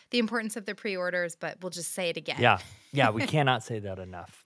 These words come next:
Speaker 2: Uh, Megan, where can people find you, connect with you, connect with the show, um, moving forward if they're listening and wanting to hang out?
Speaker 1: Um, you can find me at The Pursuing Life on all the places.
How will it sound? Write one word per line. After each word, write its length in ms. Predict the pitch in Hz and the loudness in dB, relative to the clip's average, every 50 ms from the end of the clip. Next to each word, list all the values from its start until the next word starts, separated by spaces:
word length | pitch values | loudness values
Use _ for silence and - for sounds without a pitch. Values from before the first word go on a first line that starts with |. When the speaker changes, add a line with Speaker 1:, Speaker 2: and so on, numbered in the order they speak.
| _ - | _ 2
Speaker 2:
Uh, 340 | 127 117 113 110 107 107 110 | 4 6 8 8 6 6 6
Megan, 380 | 117 160 180 185 180 175 175 156 | 6 6 8 8 6 4 2 0
where 180 | 151 180 202 196 | 2 4 4 4
can 160 | - 202 180 | 4 0 -4
people 500 | 170 190 180 170 170 160 151 151 151 - | -4 -4 -2 2 4 6 8 8 6 4
find 340 | - - - 170 170 160 156 | 4 4 6 6 6 6 4
you, 160 | 151 156 151 | 4 2 2
connect 320 | 143 - 151 156 156 - - | 2 2 2 0 0 0 -2
with 160 | 156 143 147 | -4 -2 0
you, 160 | 151 147 143 | 2 2 2
connect 280 | 135 - 165 170 160 - | 2 2 0 0 0 0
with 80 | 156 143 | -2 -2
the 80 | 147 | -2
show, 500 | 135 - - 160 147 147 143 139 139 139 - - - - - - - - - - | -2 0 4 6 8 8 8 8 6 4 0 -6 -16 -20 -20 -20 -20 -16 -6 0
um, 760 | 120 127 127 123 123 120 120 117 117 117 117 113 117 101 - _ _ _ - | 2 4 4 6 6 4 4 4 2 0 -2 -4 -6 -8 -10 _ _ _ -2
moving 260 | - 139 135 131 127 120 | 0 2 2 2 0 -2
forward 440 | - 123 117 113 110 107 101 95 95 - _ _ _ _ _ _ _ - | 2 2 2 4 4 2 -2 -4 -10 -18 _ _ _ _ _ _ _ -20
if 80 | 120 - | -10 -4
they're 140 | - 117 110 | -2 -2 0
listening 420 | 117 120 110 - 117 110 110 110 | 0 -2 -4 -4 -4 -4 -4 -2
and 160 | 107 104 104 | -4 -4 -4
wanting 180 | 110 101 - 107 101 | -6 -6 -8 -8 -10
to 0 | - | -8
hang 160 | 113 107 107 | -8 -6 -4
out? 180 | 104 101 98 87 - - _ _ _ _ _ _ _ _ _ _ _ _ _ _ _ _ _ _ _ _ _ _ _ _ _ - | -4 -4 -4 -6 -8 -16 _ _ _ _ _ _ _ _ _ _ _ _ _ _ _ _ _ _ _ _ _ _ _ _ _ 2
Speaker 1:
Um, 380 | - 233 240 233 233 226 226 220 - | 6 6 8 8 6 4 2 -4 -6
you 420 | 226 196 208 208 226 233 254 269 | -6 -4 -2 0 0 0 0 -2
can 180 | - 320 339 311 | -2 -6 -8 -4
find 260 | 330 320 311 330 311 | -2 -2 -2 0 0
me 320 | 269 240 214 220 247 285 - | 0 0 0 0 -2 -2 0
at 300 | - 190 190 190 190 190 | 2 4 4 4 4 0
The 80 | - 196 | -2 -10
Pursuing 460 | - - 202 - - 208 185 180 185 | -10 -8 -10 -8 -8 -8 -8 -8 -4
Life 500 | 180 170 165 180 233 320 330 - - - - | -2 0 0 2 0 -2 -4 -10 -18 -12 -4
on 580 | - 190 185 180 180 175 175 175 180 175 180 - | 0 2 2 4 4 2 0 -2 -6 -10 -8 -6
all 320 | - 180 175 165 165 170 165 | -6 -4 -2 -2 -2 -4 -4
the 80 | 175 165 | -6 -8
places. 760 | - 196 180 170 - - 220 220 226 240 247 254 233 - | -4 -4 -4 -4 -2 0 2 2 2 2 2 0 -2 -6